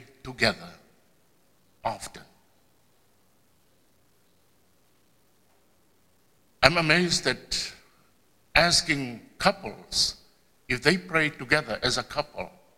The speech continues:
I'm surprised that <laughs> they say, "No, she does her own thing, I do my own thing." As couples, Marriage Encounter teaches couples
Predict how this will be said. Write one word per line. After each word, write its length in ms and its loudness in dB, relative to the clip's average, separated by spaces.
I'm 120 -2
surprised 540 0
that 220 -4
<laughs> 240 -20
they 80 -2
say, 240 2
"No, 260 -4
she 180 -2
does 280 0
her 140 -2
own 220 -8
thing, 220 -2
I 140 0
do 120 -10
my 140 -2
own 300 -2
thing." 260 -4
As 160 8
couples, 760 -4
Marriage 320 4
Encounter 600 0
teaches 680 2
couples 880 -2